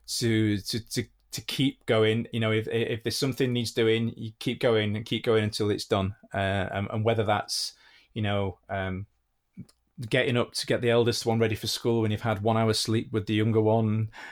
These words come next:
um, you know, it, it, it all applies in, in different ways. So, um, you know, I'm by no means the perfect dad. I don't think any,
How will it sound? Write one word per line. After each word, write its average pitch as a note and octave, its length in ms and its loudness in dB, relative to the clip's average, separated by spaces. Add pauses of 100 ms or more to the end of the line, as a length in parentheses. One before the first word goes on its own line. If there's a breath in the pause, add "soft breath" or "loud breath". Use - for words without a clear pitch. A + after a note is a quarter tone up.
(160 loud breath)
um, G2+ 600 2
you C3 80 2
know, G#2+ 180 2 (640)
it, - 300 -6
it, C#3+ 200 -2
it D3 160 2
all D3 200 6
applies A#2 460 0 (760 soft breath)
in, A#2+ 300 -4
in B2+ 180 2
different B2 320 0
ways. G#2 340 0 (140)
So, G#2+ 480 -2 (100)
um, G2 460 -6 (800)
you C#3 80 2
know, C3 60 4
I'm E3+ 260 4
by C3+ 240 6
no C#3 220 6
means A2 260 2
the A#2+ 80 -4
perfect A#2 420 6
dad. A#2 280 0
I A2 60 -2
don't G#2+ 140 0
think A2 200 -2
any, A2 340 0